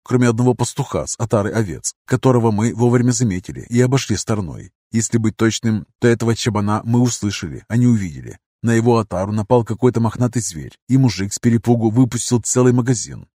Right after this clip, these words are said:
Когда мы аккуратно обходили этого снайпера, то видели, как он осторожно подходит к убитому зверю. Чёрт знает, что за зверь, понятия не имею.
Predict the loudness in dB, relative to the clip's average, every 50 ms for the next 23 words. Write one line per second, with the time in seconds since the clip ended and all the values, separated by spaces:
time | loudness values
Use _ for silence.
0 | _ -6 -4 0 2 2 2 4 2 0 0 0 0 0 2 0 -2 -4 -2 -2
1 | -4 -2 -4 -6 -6 -6 -6 -6 -4 -4 -4 -4 -4 -6 -4 -2 -2 -2 -2 -4
2 | -4 -4 -4 -6 -8 _ _ _ 0 2 2 2 0 -2 -4 -6 -8 -6 -6 -4
3 | -2 0 0 0 -2 -6 -4 -2 0 2 2 2 2 0 -2 -2 -4 -2 0 0
4 | 0 0 0 0 0 0 2 2 0 0 -2 -4 -4 -4 -6 -8 -10 -10 -14 -18
5 | _ _ _ _ _ _ _ _ -8 -4 -2 -2 -2 -2 -4 -4 -2 -2 -2 -4
6 | -6 -4 -2 0 0 0 -2 -4 -2 -2 -2 -2 -4 -6 _ _ _ 0 0 0
7 | 0 -2 -4 -4 -2 -2 -2 -2 -2 -2 -2 -2 -4 -6 -8